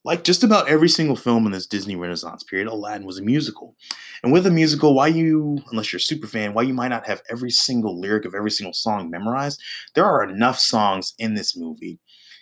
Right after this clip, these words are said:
to where you, you think to yourself, "Oh yeah, Aladdin, Whole New World, One Jump Ahead, Friend Like Me,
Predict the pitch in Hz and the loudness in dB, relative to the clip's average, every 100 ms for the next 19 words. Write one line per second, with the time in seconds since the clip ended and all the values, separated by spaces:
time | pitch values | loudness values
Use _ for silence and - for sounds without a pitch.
0 | _ _ _ _ _ - - 90 90 90 | _ _ _ _ _ -8 -6 -6 -4 -4
1 | 85 87 95 98 - 92 - 87 - - | -4 -6 -10 -14 -12 -10 -10 -8 -8 -10
2 | - - 226 233 233 - - _ _ _ | -16 -6 0 2 2 0 -10 _ _ _
3 | _ - 165 190 202 170 - _ _ _ | _ 0 4 4 2 -2 -8 _ _ _
4 | _ _ _ - 165 165 165 156 127 92 | _ _ _ 0 4 4 4 2 0 -4
5 | - - _ _ _ _ _ _ _ _ | -14 -20 _ _ _ _ _ _ _ _
6 | _ _ _ _ _ _ _ _ 127 165 | _ _ _ _ _ _ _ _ 0 2
7 | 151 147 139 107 90 - _ _ _ _ | 2 2 0 -2 -8 -16 _ _ _ _
8 | _ _ _ _ _ _ _ _ _ _ | _ _ _ _ _ _ _ _ _ _
9 | _ _ _ _ _ _ _ _ _ _ | _ _ _ _ _ _ _ _ _ _
10 | _ 147 143 131 120 - 92 - _ | _ -2 0 2 0 -4 -12 -18 _